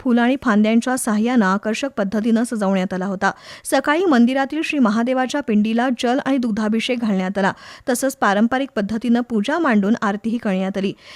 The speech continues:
दिवसभर दर्शनासाठी भाविकांनी मंदिरात मोठी गर्दी केली होती.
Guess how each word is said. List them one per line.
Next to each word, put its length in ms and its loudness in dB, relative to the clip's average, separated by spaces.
दिवसभर 520 2
दर्शनासाठी 640 0
भाविकांनी 500 0
मंदिरात 440 4
मोठी 320 2
गर्दी 260 -2
केली 220 -6
होती. 300 -4